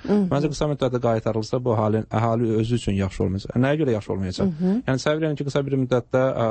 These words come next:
Speaker 2: təxminən yeddi yüz milyon manat hər halda qanun qəbul ediləndən sonra bəlli olacaq, ə, dəqiq məbləğ. Ə, yeddi yüz milyon, yeddi yüz milyon, bir milyard manat arası deyək, ə,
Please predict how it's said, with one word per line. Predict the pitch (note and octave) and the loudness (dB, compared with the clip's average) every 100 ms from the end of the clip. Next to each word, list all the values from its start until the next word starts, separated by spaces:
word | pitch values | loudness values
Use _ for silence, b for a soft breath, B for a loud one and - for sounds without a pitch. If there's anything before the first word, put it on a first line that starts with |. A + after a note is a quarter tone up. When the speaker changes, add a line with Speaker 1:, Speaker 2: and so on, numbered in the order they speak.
| A2 | 0
Speaker 2:
təxminən | A#2 B2 A#2+ | -2 0 0
yeddi | A#2 A#2 | 0 2
yüz | A#2+ | 0
milyon | A#2 A2 G#2+ | 2 0 0
manat | G#2 A2 - | 0 0 0
hər | |
halda | A2 G#2+ A2 | -2 0 0
qanun | A2 A2+ | 0 0
qəbul | A2+ G#2 G#2+ | 0 0 0
ediləndən | G#2+ A2 | 2 0
sonra | A2 G2+ | 0 0
bəlli | G2 G2 G2 | 0 2 2
olacaq, | G2 G#2 G#2+ b b | 2 0 -2 b b
ə, | A2 G#2 G#2 | -2 0 2
dəqiq | A2 G#2+ - | 0 0 0
məbləğ. | A2 G#2+ A#2+ C#3 C#3+ b b b | 0 2 2 0 -2 b b b
Ə, | A#2 A#2 | 0 2
yeddi | B2+ C3 D3+ | 0 2 0
yüz | C#3 | 2
milyon, | C3 C3 B2+ | 0 0 0
yeddi | C3+ C3 | -2 0
yüz | D#3 | -2
milyon, | C#3+ B2+ C3+ C3 | 0 0 0 0
bir | B2 | 0
milyard | A#2 A#2 G#2+ | 2 0 0
manat | A2 A2 | -2 0
arası | G#2 G2 G#2 | 0 0 2
deyək, | G#2+ D3+ - | 2 0 0
ə, | A#2 | 0